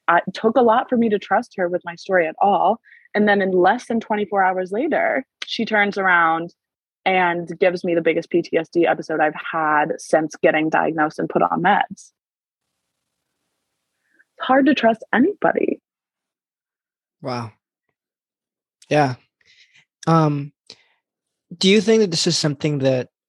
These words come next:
Speaker 2: through medication, and I'm not sure if you're in therapy, but do you think this is
Speaker 1: Mm-hmm.
Speaker 2: some-, you are. Do you think that this is something that will ever truly go away, or is this something that you'll just have to live with?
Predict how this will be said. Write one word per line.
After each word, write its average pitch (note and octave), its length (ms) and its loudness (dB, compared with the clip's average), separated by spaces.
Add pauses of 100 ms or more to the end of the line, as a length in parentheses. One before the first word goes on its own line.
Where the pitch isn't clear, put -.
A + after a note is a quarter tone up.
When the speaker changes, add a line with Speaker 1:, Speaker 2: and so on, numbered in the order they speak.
(140)
Speaker 2:
through C3+ 560 0 (600)
medication, C3+ 680 -2
and A#2+ 260 -12
I'm C#3 80 -10
not C#3 140 -4
sure D3 100 -2
if C3 80 -6
you're B2+ 120 0
in A#2+ 60 -4
therapy, B2 600 -2
but A#2 240 -2 (320)
do E3 80 2
you E3 60 4
think F3+ 160 4
this F#3 160 0
is F#3+ 100 0
Speaker 1:
Mm-hmm. E3+ 100 -6
Speaker 2:
some-, - 60 -16 (120)
you D3 140 0
are. B2+ 260 -2 (580)
Do F3+ 80 0
you G#3 60 6
think A#3 160 2
that F3+ 80 4
this D3+ 180 0
is D#3+ 100 0
something D3 320 0
that C3+ 120 2
will B2+ 160 0
ever C3 360 -4 (340)
truly C#3+ 440 0
go C#3 200 4
away, C3+ 440 0
or D3+ 80 2
is C#3 100 0
this D3+ 100 0
something D3+ 300 -2
that C3 180 0 (160)
you'll C#3 160 0
just C3 180 0
have C#3 200 2
to C3+ 80 -2
live C#3 240 0
with? A#2 280 -12